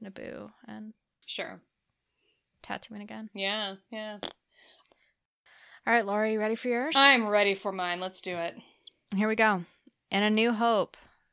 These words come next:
Speaker 1: fill in the blank. The tractor beam is coupled with the main reactor in X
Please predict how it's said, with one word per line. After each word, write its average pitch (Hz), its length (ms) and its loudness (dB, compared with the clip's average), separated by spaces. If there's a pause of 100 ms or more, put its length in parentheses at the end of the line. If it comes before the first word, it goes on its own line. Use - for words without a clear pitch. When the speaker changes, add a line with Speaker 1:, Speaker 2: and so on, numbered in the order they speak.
(760)
Speaker 1:
fill 202 220 0
in 190 80 -2
the 185 60 -2
blank. 147 400 -4 (580)
The 208 80 -2
tractor 254 520 2
beam 165 480 -4
is - 180 -8
coupled 202 460 -4
with 180 120 -8
the 175 60 -8
main 180 600 -4 (140)
reactor 170 720 0
in 165 260 -2 (100)
X - 500 -2